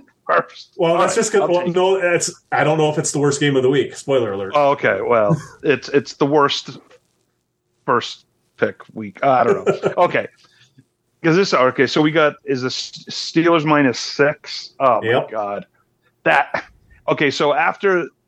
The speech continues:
Speaker 1: the Pats lost to the <laughs> Chargers six to nothing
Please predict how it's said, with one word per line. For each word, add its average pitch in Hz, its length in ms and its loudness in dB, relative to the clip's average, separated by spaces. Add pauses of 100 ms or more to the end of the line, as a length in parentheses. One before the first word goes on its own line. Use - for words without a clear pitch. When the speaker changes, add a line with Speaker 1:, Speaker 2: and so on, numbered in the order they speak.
(100)
Speaker 1:
the 123 380 0 (300)
Pats 160 440 -6
lost 147 220 -6
to 147 60 -14
the 127 60 -14
<laughs> - 20 -12
Chargers - 500 -2
six - 320 -6
to 139 100 -6
nothing 123 460 -2